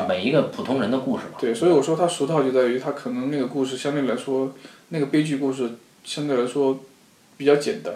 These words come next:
Speaker 1: 他们能同台演的另一出戏，这个《桃花源》之所以能同台演，我当时有一个很邪恶的感觉，就是如果啊，
Speaker 2: 嗯。
Speaker 1: 如果江滨柳和云之凡在分手之前就做了《桃花源》里边人做的事儿，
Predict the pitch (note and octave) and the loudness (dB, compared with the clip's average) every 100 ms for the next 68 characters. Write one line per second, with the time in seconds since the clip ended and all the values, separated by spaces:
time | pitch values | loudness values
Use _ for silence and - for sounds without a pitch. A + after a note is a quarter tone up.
0 | - - B3 C4 F3+ C3+ B2+ D3+ G#3+ - | -8 2 8 10 10 6 4 6 4 4
1 | G3 G#3 F#3+ A2+ D#2 E2+ C#3+ A#3 - G2 | 4 6 6 6 2 2 6 6 4 -2
2 | F#2 F#2+ F2 D#2+ D#2 F#2 G#2+ B2 G2+ F3 | -6 -8 -6 -8 -6 -2 2 2 0 4
3 | G3 F#3+ G#2+ C#3 D3+ A#2+ B2 B2 A#2 - | 4 6 2 0 -4 -4 0 0 0 -4
4 | - - D2+ - D2+ - - - D3 E3+ | -12 -16 -14 -12 -12 -12 -16 2 2 4
5 | - A#2 A#2+ B2 A#2 C3+ F3 B2 G2 F#2 | 0 -2 -2 2 6 10 10 10 8 -2
6 | - A#2+ F#3+ A2+ E2 D#2+ - - - A2+ | 4 8 10 8 4 -4 -12 -8 -2 -2
7 | G2+ - - - - - A#2+ A3+ D#3 - | -2 -6 -10 -20 -20 -2 10 10 10 6
8 | D#2 - - - D3 E3+ G#3+ C3 - G#3+ | -2 -8 -12 -14 2 8 10 10 10 10
9 | A3 D3 G#2+ C3+ C3 E3+ F#3 A2+ D#3 D#3+ | 10 8 6 4 4 4 6 6 8 8
10 | C#3 A3+ B3 - F#2+ E3+ G3 G2 C3 D#3 | 10 10 10 8 4 2 2 4 2 0
11 | - - F#3+ F3+ C4+ G3 A2+ E2+ D#2+ - | -4 4 6 8 12 12 12 8 2 6
12 | - E3 E3 G#2+ - - D#2+ D#2+ G#2+ F#2+ | 10 10 10 8 4 2 -2 -2 -2 -2
13 | A2+ - | 0 -2